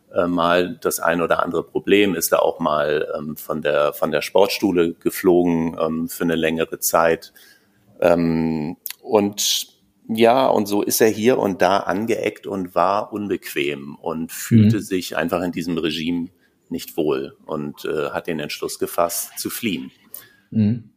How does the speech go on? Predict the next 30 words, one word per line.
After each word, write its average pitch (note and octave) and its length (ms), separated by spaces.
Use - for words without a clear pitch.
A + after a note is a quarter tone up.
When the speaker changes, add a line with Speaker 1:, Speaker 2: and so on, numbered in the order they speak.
Speaker 2:
Da G#2+ 200
war B2 160
er C3 100
beim A#2+ 300
ersten D3+ 560
Versuch, D#3+ 400
war C3 260
er C3+ 120
damals C3 520
siebzehn C#3 400
Jahre, F#2 400
richtig? A#2+ 400
Speaker 1:
Ja, G2 280
genau. F2+ 340
Da D2+ 120
war D#2+ 140
er E2 60
siebzehn - 420
Jahre F2+ 480
mit G2 240
einem D#2+ 200
Freund E2+ 360
zusammen. G#2+ 640
Ähm, E2 460
der D#2+ 160
kam F2 640
nicht - 420
aus F2+ 220
seiner E2+ 340
Eishockey-Clique. B2 920